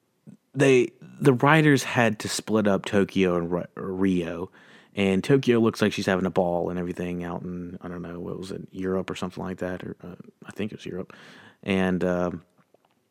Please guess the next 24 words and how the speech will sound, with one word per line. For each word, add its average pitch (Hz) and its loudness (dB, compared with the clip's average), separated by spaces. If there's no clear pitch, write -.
he's 123 2
over 101 2
on 110 2
an 101 4
island 92 2
off 90 -2
of 90 -2
the 90 -2
edge 95 -2
of - -6
Panama 90 -2
or 95 -8
something - -4
like - -12
that, - -8
and 95 -2
they 113 6
eventually 98 4
track 104 4
him 101 2
down 90 -2
and, 98 -10
uh, 92 -6
tracking 98 2